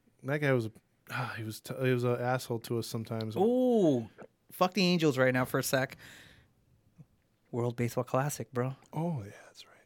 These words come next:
Speaker 2: Dude, w-, I, I'm fucking
Speaker 1: I'm
Speaker 2: excited.
Speaker 1: pumped up too.
Speaker 2: Are you going to Arizona?
Speaker 1: Hey, I'm gonna go.
Speaker 2: It's gonna be during spring training.
Speaker 1: I'm down.
Speaker 2: <laughs> Oh my
Speaker 1: I'm down.
Speaker 2: God, bro! You can go fucking watch U S A play.
Speaker 1: That's the cap-, the real Captain America will be there.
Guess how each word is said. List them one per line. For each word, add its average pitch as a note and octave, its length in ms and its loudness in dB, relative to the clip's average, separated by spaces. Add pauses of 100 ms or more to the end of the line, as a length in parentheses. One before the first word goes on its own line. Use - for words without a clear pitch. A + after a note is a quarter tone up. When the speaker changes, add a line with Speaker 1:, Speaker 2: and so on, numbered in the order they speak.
(560)
Speaker 2:
Dude, D3+ 360 6
w-, C3 280 4
I, C3 140 -4
I'm D#3+ 140 2
fucking C4 260 -2
Speaker 1:
I'm - 40 0
Speaker 2:
excited. D3+ 520 2
Speaker 1:
pumped C#3 220 4
up C#3 180 4
too. D3 240 -2 (340)
Speaker 2:
Are D3 100 6
you C#3 100 8
going D3 200 4
to E3+ 60 4
Arizona? E3 480 4 (580)
Speaker 1:
Hey, B2+ 140 6
I'm B2 140 4
gonna B2 140 4
go. B2 100 2
Speaker 2:
It's A#2 120 0
gonna C#3+ 120 2
be C#3 60 2
during C3+ 200 4
spring C3 220 -2
training. D3 400 0 (200)
Speaker 1:
I'm C3 160 6
down. C3+ 320 6
Speaker 2:
<laughs> - 40 -20 (300)
Oh G3+ 640 10
my F3+ 120 12
Speaker 1:
I'm D#3 40 8
down. C3 80 2
Speaker 2:
God, F#3 420 10
bro! E3+ 260 6
You E3+ 180 4
can F3 120 -2
go E3+ 240 8
fucking D3 320 -2
watch B2+ 260 4 (400)
U E3 180 8
S F3 100 6
A F3+ 140 6
play. F3 520 8
Speaker 1:
That's C3+ 220 4
the D3 80 4
cap-, C#3+ 320 8
the C#3 160 8
real D3+ 220 12
Captain C#3+ 340 8
America A#2+ 420 2
will G#2+ 120 -2
be G#2 100 -6
there. F#2+ 200 -14